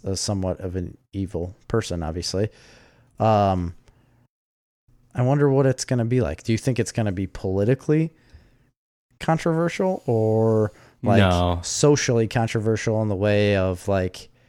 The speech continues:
Speaker 1: you know, 'cause mass shootings are a big thing.
Speaker 2: Yeah.
Speaker 1: And I'm wondering if there's things like that in it where there's, like, a mass, like, mass murders, because there's, there's been images out of the movie where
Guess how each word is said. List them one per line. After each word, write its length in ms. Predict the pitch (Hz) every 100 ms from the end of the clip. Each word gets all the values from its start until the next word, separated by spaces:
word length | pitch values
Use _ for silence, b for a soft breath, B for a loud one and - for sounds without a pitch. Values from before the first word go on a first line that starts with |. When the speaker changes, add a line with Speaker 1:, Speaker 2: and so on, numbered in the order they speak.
| B B B B B B B B B B B B _
Speaker 1:
you 100 | 190
know, 160 | 151 123
'cause 240 | - 135
mass 280 | 131 135 127
shootings 460 | - 139 135 127 120
are 100 | 127
a 40 |
big 220 | 123 131 123
thing. 380 | 143 135 139 127 b b b -
Speaker 2:
Yeah. 420 | 98 90 87 90
Speaker 1:
And 540 | 117 120 120 117 117 -
I'm 240 | 113 110 113
wondering 460 | 127 127 120 117 110
if 200 | 107 -
there's 360 | 113 107 -
things 300 | - 120 110
like 160 | 104 92
that 460 | 101 107 92 69 _
in 180 | 101 95
it 160 | 90 -
where 600 | 104 107 101 98 95 95
there's, 260 | 95 98 92
like, 140 | 101
a 80 | 90
mass, 840 | 90 92 95 98 95 95 - - - _ _ -
like, 120 | 101
mass 340 | 98 104 101 -
murders, 340 | 98 95 87
because 300 | - 123 147
there's, 240 | 143 135 -
there's 340 | 143 131 123
been 200 | 123 143
images 500 | 160 220 160 123 110
out 280 | 98 104 - B B B -
of 200 | 131 117
the 60 |
movie 300 | 123 175 120
where 340 | 110 104 95